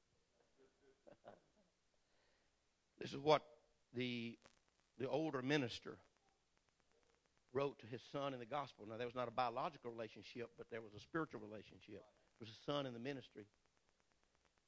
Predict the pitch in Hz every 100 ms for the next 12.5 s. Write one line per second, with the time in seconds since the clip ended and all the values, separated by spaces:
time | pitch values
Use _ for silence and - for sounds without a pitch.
0 | _ 170 185 196 180 180 208 240 226 294
1 | 294 269 254 233 180 135 - - - -
2 | _ _ _ _ _ _ _ _ _ _
3 | _ _ _ - 151 160 190 208 214 -
4 | 196 196 190 185 175 - - 180 139 123
5 | - _ _ _ _ _ _ _ _ _
6 | _ _ _ _ _ _ _ _ _ _
7 | 110 120 - 165 175 151 - - 160 107
8 | - - - - _ _ _ - _ _
9 | _ - _ _ _ - 123 127 117 120
10 | 117 127 147 - - _ _ _ _ _
11 | _ _ _ _ _ _ _ _ - 147
12 | - - 135 156